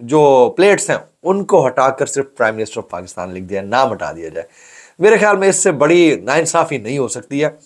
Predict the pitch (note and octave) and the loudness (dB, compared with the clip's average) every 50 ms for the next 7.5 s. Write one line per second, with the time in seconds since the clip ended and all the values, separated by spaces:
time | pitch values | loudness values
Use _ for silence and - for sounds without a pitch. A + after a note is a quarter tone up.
0 | _ _ _ _ - E3 D3+ F3 E3 - - G#3+ F#3 D#3+ D#3+ D3+ D3 F3 F#3+ F#3 | _ _ _ _ 2 4 4 4 2 2 2 2 4 4 4 4 4 4 4 6
1 | F#3+ F#3+ E3+ B2 C#3+ F3 E3+ D3 C3 A2 G#2+ G#2+ - _ _ _ - F3 E3 E3 | 4 4 4 4 4 4 4 4 4 2 0 -2 -8 _ _ _ -2 0 0 0
2 | - _ _ - D3 D3+ D3 D3 D3+ F3 G3+ G3+ G3+ F#3+ F#3+ D#3 C3 C3 B2+ B2 | -4 _ _ -2 0 2 4 4 4 4 2 2 0 -2 -4 -4 -4 -6 -6 -8
3 | - _ _ _ _ _ - C#3+ D#3+ E3+ F3+ E3 E3+ E3+ E3 D#3+ D3+ C#3 - - | -10 _ _ _ _ _ -4 -2 0 -2 -2 0 2 2 2 2 2 0 0 0
4 | C3+ B2+ C3 - D3+ C3 - - - - A#2+ G#2 A2 A#2 G#2+ A2 A2 G2+ - A2 | 0 0 0 0 -2 -4 -4 -4 -2 -2 -2 0 -2 -2 -2 -4 -4 -4 -6 -8
5 | F#2 G2 F#2+ F2+ F#2+ F#2+ - - - F#3+ F#3 D#3+ B2 F#2+ D#2+ - - _ _ _ | -8 -8 -10 -10 -8 -8 -6 0 2 4 4 4 4 2 -2 -6 -14 _ _ _
6 | _ _ _ _ _ _ _ _ _ - F3+ G3 F#3+ - A#3 G#3+ G#3 G#3 G#3+ G3+ | _ _ _ _ _ _ _ _ _ 0 2 2 4 4 4 4 4 4 4 4
7 | F#3+ F3 F3+ F3+ F#3 G3 G3+ G3+ - - | 4 4 4 6 6 4 4 2 -2 -10